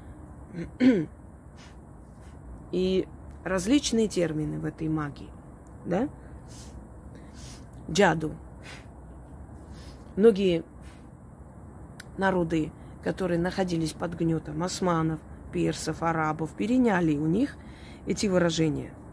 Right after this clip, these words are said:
Например, у грузин есть такое выражение «джаду кари»,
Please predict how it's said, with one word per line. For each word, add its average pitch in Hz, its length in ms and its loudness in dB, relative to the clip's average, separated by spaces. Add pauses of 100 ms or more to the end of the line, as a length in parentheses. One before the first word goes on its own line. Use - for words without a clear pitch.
(1200)
Например, 185 440 6
у 170 40 2
грузин 190 380 6
есть 214 200 4
такое 165 260 -2
выражение 175 460 2
«джаду 160 300 0
кари», 139 340 -8